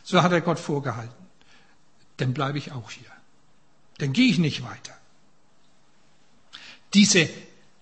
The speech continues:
Entschiedenheit, diese Entschlossenheit in allen Situationen meines Lebens und wenn's sehr schwierige Situationen sind, zu sagen, „Herr, ich will in dir bleiben. Ich will in Verbindung mit dir bleiben. Ich will in Gemeinschaft mit dir bleiben“,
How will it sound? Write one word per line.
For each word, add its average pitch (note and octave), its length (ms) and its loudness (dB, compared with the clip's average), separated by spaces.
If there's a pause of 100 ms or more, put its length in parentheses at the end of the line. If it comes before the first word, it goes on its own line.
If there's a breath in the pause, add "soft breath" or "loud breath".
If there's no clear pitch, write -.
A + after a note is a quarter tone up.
(120)
Entschiedenheit, F3+ 1120 6 (300 soft breath)
diese G#3 260 4
Entschlossenheit F3+ 1160 2 (300 loud breath)
in F#3+ 140 4
allen B3+ 340 4
Situationen G#3+ 720 2
meines F#3 380 2
Lebens A3+ 380 0
und D#3 240 0
wenn's F3+ 320 2
sehr D#3 200 2
schwierige B3+ 640 2
Situationen D#3+ 720 0
sind, B2+ 260 -2
zu E3 160 -4
sagen, D#3 320 -2
„Herr, F#3+ 320 2 (500 loud breath)
ich - 200 -8
will D3+ 200 -6
in F#3+ 140 0
dir E3+ 160 -4
bleiben. A#2 320 -12 (560)
Ich - 140 -12
will F3 180 -2
in F3 140 -6
Verbindung A3 640 -2
mit E3 160 -4
dir C#3 140 -2
bleiben. C3 440 -14
Ich F3 180 -12
will G#3 120 -2
in G3+ 140 0
Gemeinschaft B3 800 4
mit F#3+ 220 0
dir D#3 140 0
bleiben“, B2 380 -6